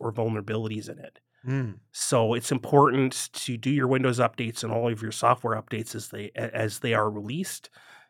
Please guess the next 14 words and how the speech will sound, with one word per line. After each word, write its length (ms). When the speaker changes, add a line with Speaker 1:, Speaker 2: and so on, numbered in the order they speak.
Speaker 1:
'cause 160
if 160
you 60
don't, 560
you 300
could 220
very 240
well 240
then 240
be, 180
be 300
vulnerable 680
to 380
attack. 600